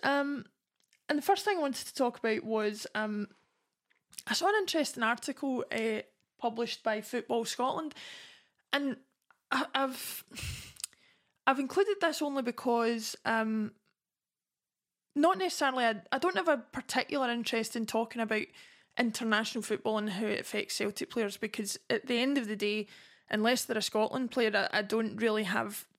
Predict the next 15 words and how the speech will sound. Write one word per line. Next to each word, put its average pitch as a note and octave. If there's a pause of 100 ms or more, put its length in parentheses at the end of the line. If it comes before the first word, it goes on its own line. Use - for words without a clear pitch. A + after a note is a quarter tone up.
(480)
that G#3
much -
interest G#3+
in G#3+
how G#3
they G#3
do A3
international-wise. A3
But -
I -
was B3+
interested D#4+
to A#3+
see, A#3 (920)
um, A#3